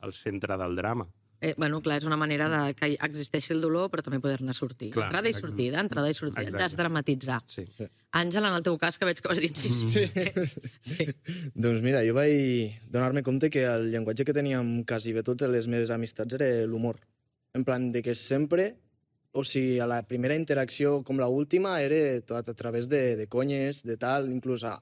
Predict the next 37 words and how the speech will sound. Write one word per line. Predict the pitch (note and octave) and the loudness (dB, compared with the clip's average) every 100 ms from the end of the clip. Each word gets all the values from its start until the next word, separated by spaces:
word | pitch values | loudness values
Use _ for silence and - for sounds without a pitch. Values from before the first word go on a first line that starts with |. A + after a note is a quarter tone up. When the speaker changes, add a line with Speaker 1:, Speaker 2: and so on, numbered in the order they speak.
| _ | _
Speaker 3:
tant | - B2+ | -4 -2
amb | B2 B2 | 0 0
bones | A#2+ C#3+ E3 | 0 0 2
amistats | D3+ C3 C3+ - | 0 -2 -4 -4
com | - D3+ | -2 0
en | C3+ B2 | 0 -2
interaccions | B2 A#2+ A2+ C3 B2+ | -2 -4 -4 -2 0
amb, | C#3 A#2 A2 _ _ _ _ _ _ | 0 0 -4 _ _ _ _ _ _
amb | A2 A2 A2 G#2+ G#2 | -6 -4 -4 -6 -8
tios | A#2+ B2 | -2 -2
random. | B2+ B2 A#2 G2+ _ _ | 0 -2 -2 -6 _ _
En | - | -8
plan, | A2+ | -6
la | A2+ | -4
típica | B2 C3 B2+ | -4 -2 -2
conya | B2+ B2+ | -2 -4
de, | G#2+ | -4
"Eh, | G2+ A2+ A2 | -10 -12 -16
no | G#2+ | -18
sé | B2 | -12
què", | C3 B2 B2+ B2 | -8 -6 -8 -8
que, | A#2+ A#2+ - A#2 | -12 -12 -10 -6
Speaker 2:
No | E3 | -2
Speaker 3:
com | |
Speaker 2:
sé | |
Speaker 3:
has | C3+ | 0
de | D#3 | 0
Speaker 2:
quina | C3 C#3+ | 0 0
típica | C#3+ C#3 C3+ | -2 -4 -4
conya, | B2 C3 B2 A2 | -4 -4 -4 -6
quina | C#3 C#3 | -6 -4
Speaker 3:
La, | C3+ | -2
Speaker 2:
típica | C#3 C#3 C#3+ | 0 0 0
Speaker 3:
la | D3+ | -2
Speaker 2:
conya. | A2+ | 0
Speaker 3:
típica | - F3 F3+ E3+ | 4 4 6 6
de, | E3 D#3+ D#3 D3 C3+ | 6 6 4 2 -2